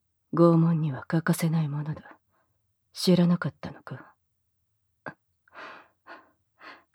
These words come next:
初めから激しくすると、貴様が意識を失いかねんからな。こうして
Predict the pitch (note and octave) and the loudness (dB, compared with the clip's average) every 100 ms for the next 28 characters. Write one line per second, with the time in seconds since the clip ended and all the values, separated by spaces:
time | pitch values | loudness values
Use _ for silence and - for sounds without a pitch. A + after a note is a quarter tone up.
0 | _ - - E3+ - D3 C#3+ D#3 D3 - | _ -14 -2 -2 0 -4 -4 -6 -6 -6
1 | D3 D3+ - - - D3+ - - - - | -6 -8 -10 -12 -12 -12 -14 -20 -20 -20
2 | - - _ _ - - F#3 F3 F3 F3+ | -20 -20 _ _ -12 0 2 2 2 0
3 | F#3+ - D3 C#3 D3 - F3 F3 E3 E3+ | 0 -4 -6 -4 -2 0 2 2 0 -2
4 | D#3+ D#3+ - B2+ - - - - _ _ | -2 -2 -6 -12 -12 -18 -20 -20 _ _
5 | _ - - - _ _ - - - - | _ -20 -20 -20 _ _ -20 -18 -10 -6
6 | C#3 C3 - - | -6 -6 -8 -8